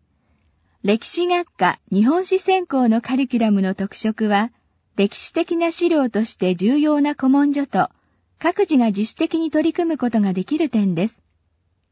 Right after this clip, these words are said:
崩し字や漢文で書かれている古文書は難しく思えますが、日本史基礎購読や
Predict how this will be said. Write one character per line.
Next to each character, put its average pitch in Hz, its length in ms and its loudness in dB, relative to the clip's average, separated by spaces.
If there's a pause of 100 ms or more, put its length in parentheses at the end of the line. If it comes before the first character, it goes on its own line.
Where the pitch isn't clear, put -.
(800)
崩 240 260 2
し 302 200 -6
字 285 160 0
や 262 260 2 (140)
漢 285 260 0
文 311 200 0
で 302 120 -2
書 294 100 -6
か - 120 -2
れ 302 120 0
て 233 200 0
い 214 60 0
る 208 140 0
古 214 160 0
文 240 240 4
書 233 140 0
は 190 220 -2 (200)
難 220 380 -2
し - 80 -14
く 226 140 -2
思 214 220 4
え 220 100 2
ま 220 120 2
す 233 140 -4
が、 190 240 0 (560)
日 220 120 4
本 320 180 2
史 339 160 -4
基 - 60 -16
礎 339 180 -2
購 339 280 0
読 226 240 -2
や 190 240 0